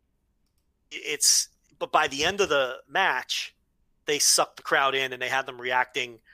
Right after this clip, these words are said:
the way they wanted them to react at the times they wanted it.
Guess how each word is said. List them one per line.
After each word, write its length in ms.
the 100
way 320
they 140
wanted 380
them 220
to 120
react 480
at 160
the 80
times 400
they 80
wanted 300
it. 60